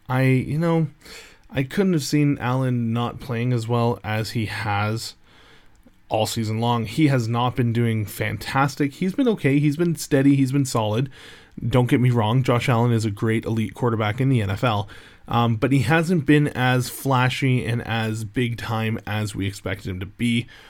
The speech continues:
Mahomes probably has this one on lock right now. He had a great season statistically. Everyone kinda counted him out once Tyreek Hill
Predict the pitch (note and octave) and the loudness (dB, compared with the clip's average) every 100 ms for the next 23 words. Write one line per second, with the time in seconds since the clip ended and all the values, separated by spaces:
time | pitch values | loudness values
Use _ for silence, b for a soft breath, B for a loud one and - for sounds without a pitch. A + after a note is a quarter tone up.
0 | B B B _ _ _ A2 A2+ C3 B2+ | B B B _ _ _ -4 0 2 2
1 | B2 - A#2 A#2 G2 A2+ A2 G#2 A#2+ A2+ | 2 2 2 2 0 0 0 -2 0 0
2 | A2 - A2 G#2+ G#2 G#2 G2+ - G#2+ G2 | -2 -4 -4 -2 -2 0 -2 -2 -4 -4
3 | G2+ G2+ G2+ A#2+ G#2 G2 A2+ A#2+ A#2 - | -4 -4 -2 -2 -2 -4 -2 0 -2 -2
4 | A2+ A2 A2 G#2 G#2 A#2+ A2 A2 G#2+ G#2+ | -4 -2 -4 -6 -6 -6 -4 -4 -2 -2
5 | G#2 B B B B B - B2+ C3+ A#2+ | -4 B B B B B -2 4 4 4
6 | A2+ A#2 G#2+ B2+ C3+ B2 A2 G#2+ B2+ C3 | 0 -2 -2 0 2 2 0 2 2 2
7 | B2+ A#2+ G2+ - A2+ F#2+ G#2 - - C3+ | 0 -4 -4 -2 -2 -2 -4 -6 -2 2
8 | C#3 C#3 B2+ | 4 4 2